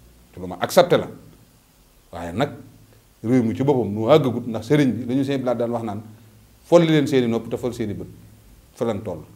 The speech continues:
Ay nit ñu ne jaar ra fi nekk, yeewu na, macha allah, def na fi lycée,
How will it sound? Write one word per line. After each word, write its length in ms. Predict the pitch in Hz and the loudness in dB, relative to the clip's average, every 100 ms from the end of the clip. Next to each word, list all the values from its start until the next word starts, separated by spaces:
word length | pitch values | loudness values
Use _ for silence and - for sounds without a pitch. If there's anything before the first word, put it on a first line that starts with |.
| - - _ - | -20 -20 _ -12
Ay 120 | 107 | -6
nit 100 | 107 | -4
ñu 100 | 101 | -4
ne 120 | 95 | -4
jaar 160 | 87 107 | -4 -2
ra 80 | 107 | -2
fi 80 | 101 | -6
nekk, 180 | 101 107 | -10 -6
yeewu 320 | 107 127 117 | 2 2 2
na, 60 | 139 | -2
macha 260 | 120 120 123 | -4 -2 0
allah, 120 | 117 | 0
def 100 | 120 | -2
na 80 | 127 | -2
fi 160 | 120 | -2
lycée, 300 | 113 226 - | -2 -2 -2